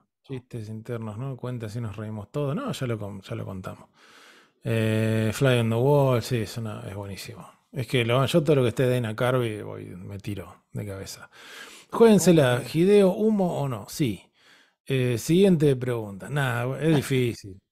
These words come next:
Speaker 1: Sí, yo me, me, tiene mucho de humo, no es lo único.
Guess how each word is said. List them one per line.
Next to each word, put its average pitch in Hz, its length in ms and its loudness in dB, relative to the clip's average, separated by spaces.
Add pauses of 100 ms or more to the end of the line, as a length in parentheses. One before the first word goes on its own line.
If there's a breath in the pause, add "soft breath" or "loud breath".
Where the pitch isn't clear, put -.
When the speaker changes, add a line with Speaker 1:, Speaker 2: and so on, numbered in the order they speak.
(120)
Speaker 1:
Sí, 156 220 2
yo 156 160 2
me, 135 220 0
me, 104 240 -10 (340)
tiene 190 220 6
mucho 208 340 8
de 139 80 8
humo, 123 240 2
no 151 140 2
es 151 40 2
lo 156 120 4
único. 127 560 -4